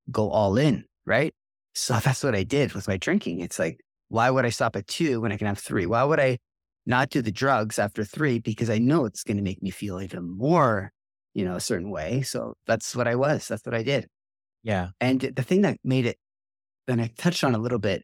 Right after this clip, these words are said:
Speaker 1: and I wanna reemphasize it, is that I had a work hard, play hard mentality.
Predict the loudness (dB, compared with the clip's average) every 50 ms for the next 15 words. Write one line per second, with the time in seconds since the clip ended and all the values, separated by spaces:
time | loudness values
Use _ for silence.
0 | _ _ -6 -2 0 0 2 4 4 2 2 2 2 2 0 0 0 -2 -2 0
1 | 0 0 0 0 -2 -6 -8 -4 -4 -4 -4 -6 -10 _ _ _ _ _ _ _
2 | _ _ _ -4 -2 0 2 2 2 2 2 2 2 4 4 4 6 4 4 4
3 | 4 2 2 0 -2 -2 0 0 2 2 2 0 -2 -2 2 4 4 4 4 2
4 | 0 -6 -6 -2 0 0 2 2 0 0 -2 -2 -4 -6 -6 -6 -6 -8 -6 -6
5 | -6 -6 -8 -10 -12 -14 -18